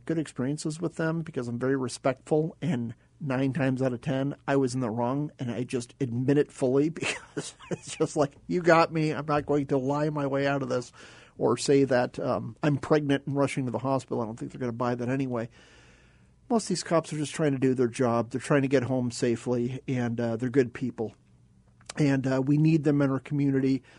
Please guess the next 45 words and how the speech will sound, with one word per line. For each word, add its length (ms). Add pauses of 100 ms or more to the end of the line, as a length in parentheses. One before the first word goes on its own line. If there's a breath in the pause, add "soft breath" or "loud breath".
(480 soft breath)
A 60
shout 240
out 140
to 80
any 100
police 320
officers 400
who 60
might 180
be 80
listening 340
to 60
this 160
now. 340
We 360
appreciate 760
you 280
very, 400
very 360
much. 480 (100)
And, 300
uh, 240
they're 140
starting 280
to 80
really 540
appreciate 640
you 140
in 80
places 260
like 180
Minneapolis, 840
L 240
A, 200 (540 loud breath)
where 140
they've 180
been 200
defunded, 640 (100)
when 220
they've 200
been 220
put 300
away. 420
So, 460
um, 320